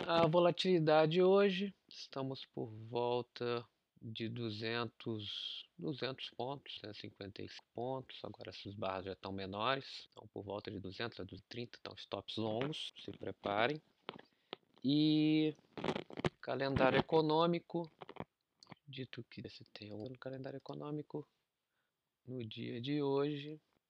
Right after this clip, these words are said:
dez e quarenta e cinco tem um discurso do presidente do FED. Então vamos ficar observando isso daí. Já teve uma notícia hoje às seis, europeia,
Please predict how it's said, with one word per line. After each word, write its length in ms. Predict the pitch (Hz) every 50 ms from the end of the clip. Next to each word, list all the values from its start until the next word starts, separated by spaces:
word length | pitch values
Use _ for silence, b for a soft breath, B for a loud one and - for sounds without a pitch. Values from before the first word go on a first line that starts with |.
| _ _ _
dez 380 | - 123 123 127 135 139 131 131
e 40 | 131
quarenta 380 | - 135 131 131 135 127 -
e 60 | 135 127
cinco 320 | - - 135 131 127 -
tem 100 | - 127
um 100 | 131 127
discurso 720 | 131 139 - - - - 117 117 123 - - - - - _ _ _ -
do 120 | 107 110
presidente 640 | - - 110 110 101 107 104 113 - 101 101 - -
do 120 | - 107 107
FED. 600 | - - 98 87 82 85 - - - - - - _ _ _ _ _ _ _ _
Então 200 | 107 101 98 101 98
vamos 240 | 98 95 95 - -
ficar 220 | - - 101 95
observando 580 | 101 101 - - 101 95 92 92 98 95 98 95
isso 160 | 92 - -
daí. 360 | - 120 113 110 117 131 135 _ _ _ _ -
Já 100 | - 98
teve 200 | - - 101 104
uma 100 | 101 101
notícia 400 | 101 101 - - 107 104 - -
hoje 100 | 101 104
às 100 | 104 101
seis, 480 | - - - 120 131 143 147 135 - -
europeia, 680 | 101 98 110 107 _ - 127 135 139 147 151 151 147